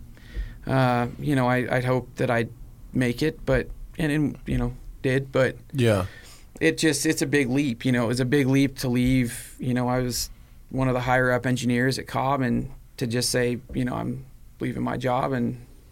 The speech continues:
Speaker 1: m-, move to California and try and make this work." So, um, I did. And, you know, in, in the process, you know, I've got John Hebel, who's a partner. I've got Jason Carberry, who's a partner,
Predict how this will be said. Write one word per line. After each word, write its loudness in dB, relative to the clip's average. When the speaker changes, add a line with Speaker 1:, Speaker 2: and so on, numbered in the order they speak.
Speaker 1:
m-, -4
move 0
to -14
California 0
and 0
try -2
and 0
make 0
this -4
work." 0
So, 0
um, 0
I -2
did. 4
And, 2
you 2
know, 4
in, 2
in 0
the 2
process, 2
you 0
know, 2
I've -2
got 0
John 2
Hebel, 2
who's 2
a -4
partner. 2
I've 0
got 0
Jason 0
Carberry, 2
who's -2
a -6
partner, -2